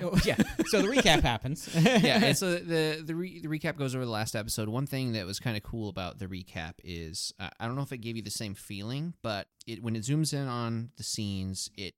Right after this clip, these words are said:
Speaker 2: sh-, throws up this, like, opening curtains, kinda like a puppet theater.
Speaker 1: Yeah.
Speaker 2: That's the feeling I got from it. It
Speaker 1: Mm-hmm.
Speaker 2: was a,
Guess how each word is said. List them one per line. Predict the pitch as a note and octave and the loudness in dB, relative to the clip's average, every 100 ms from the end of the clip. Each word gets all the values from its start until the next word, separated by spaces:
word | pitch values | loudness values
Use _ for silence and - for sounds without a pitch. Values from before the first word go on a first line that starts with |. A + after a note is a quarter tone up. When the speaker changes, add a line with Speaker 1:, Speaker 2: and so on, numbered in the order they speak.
| - | -12
Speaker 2:
sh-, | - - | -12 -6
throws | B2 A2 A2 | -4 -2 -4
up | G#2+ | -6
this, | - G2 F2 | -8 -6 -6
like, | F2 D#2+ | -8 -10
opening | A2 G#2 G2+ | -6 -4 -6
curtains, | - G#2+ E2 G2 G2 - - | -6 -6 -4 -6 -4 -6 -6
kinda | C3+ C3 | -6 -4
like | - | -6
a | |
puppet | - B2 A#2+ - | -2 -2 -2 -6
theater. | D3+ F3+ G#3 - | -6 -6 -8 -2
Speaker 1:
Yeah. | B2 B2+ _ | -2 -2 _
Speaker 2:
That's | B2+ - | -4 -4
the | A#2 | -6
feeling | A2 G#2 F#2 | -6 -6 -6
I | F2+ | -8
got | C#2 - | -10 -10
from | D2+ D#2 | -12 -12
it. | - _ | -14 _
It | C#3 | -8
Speaker 1:
Mm-hmm. | |
Speaker 2:
was | G2 | -4
a, | - | -4